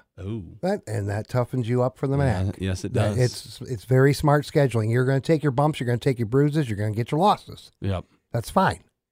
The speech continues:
Speaker 1: You wanna take a look at the college basketball slate for this week?
Speaker 2: Uh, college basketball.
Speaker 1: Yeah, I've got it up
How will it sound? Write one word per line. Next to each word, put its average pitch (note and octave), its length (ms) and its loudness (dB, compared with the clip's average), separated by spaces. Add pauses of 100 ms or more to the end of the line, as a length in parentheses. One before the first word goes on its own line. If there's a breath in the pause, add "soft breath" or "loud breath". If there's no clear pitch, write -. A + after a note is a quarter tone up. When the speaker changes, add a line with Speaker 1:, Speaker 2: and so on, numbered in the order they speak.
(140)
Speaker 1:
You A2+ 80 0
wanna F3+ 160 4
take B2+ 240 0
a D#3 160 2
look A#2+ 280 0
at D3 140 -2
the C#3+ 420 2
college C#3 280 2
basketball C3+ 400 2
slate C3 280 -2
for B2+ 100 -4
this B2 180 -2
week? C#3 280 -2 (280)
Speaker 2:
Uh, D3+ 280 2
college E3 400 0
basketball. C3+ 720 -2
Speaker 1:
Yeah, G2 160 0
I've A#2+ 80 -2
got F#2+ 200 -2
it F2 80 -4
up F2+ 100 -2